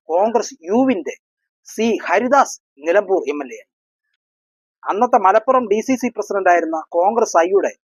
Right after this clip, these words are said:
ടി കെ ഹംസയായിരുന്നു സി ഹരിദാസ് പരാജയപ്പെടുത്തി നിലമ്പൂർ എം എൽ എ ആയത്. അന്ന് കോൺഗ്രസ് രണ്ടായിരുന്നു, കോൺഗ്രസ് യുവും ഐയും. ഐ ഐക്യ ജനാധിപത്യ മുന്നണിയിലും കോൺഗ്രസ് യു ഇടതുപക്ഷ ജനാധിപത്യ മുന്നണിയിലും.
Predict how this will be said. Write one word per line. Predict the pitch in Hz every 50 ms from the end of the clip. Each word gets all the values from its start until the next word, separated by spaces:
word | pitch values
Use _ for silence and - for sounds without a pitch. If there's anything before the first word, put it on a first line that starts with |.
| _ _ _ _ _ _ 180
ടി | 208 240 262 262 -
കെ | 277 269 247 175
ഹംസയായിരുന്നു | 175 175 190 - - 220 202 175 165 160 151 151 151 151 151 - _ _ _ _
സി | - - - 190 220 226 -
ഹരിദാസ് | 170 165 175 180 175 180 165 147 - -
പരാജയപ്പെടുത്തി | 147 143 175 190 175 170 - - 147 135 127 - 139 127 _ _
നിലമ്പൂർ | 120 131 143 160 165 160 160 160 151 143 120
എം | 120 127 131
എൽ | 123 113
എ | 110
ആയത്. | 104 - _ _ _ _ _ _ _ _ _ _ _ _ _ _ _ _ - 151
അന്ന് | 185 233 233
കോൺഗ്രസ് | 240 190 190 208 220 254 233 - 202
രണ്ടായിരുന്നു, | 175 165 180 202 226 185 139 - _ _ _ _ _ _ _ _ _ _ _ _ -
കോൺഗ്രസ് | 156 170 190 202 214 - - 165
യുവും | 165 196 220 226 226 226 220 _ _ - 151
ഐയും. | 320 - - 120 - _ _ _ _ _ _ _ _ _ _ _ _ _ _ _ _ _ _ _ _ _ - 147
ഐ | 180 226 294 330 320 - _ _ _ _ _ _ _ - -
ഐക്യ | 180 208 208 - 285
ജനാധിപത്യ | 277 220 208 208 196 180 180 180 175 170 165
മുന്നണിയിലും | 160 156 156 156 156 151 147 165 - _ _ _ _ _ _ _ _ _ _ _ _ _ _ _ -
കോൺഗ്രസ് | 170 165 190 196 180 - -
യു | 175 202 233 262 262 - _ - 156
ഇടതുപക്ഷ | 175 196 190 180 - - 180
ജനാധിപത്യ | 165 - 123 147 156 156 147 143 143 - - 123
മുന്നണിയിലും. | 117 113 113 107 98 _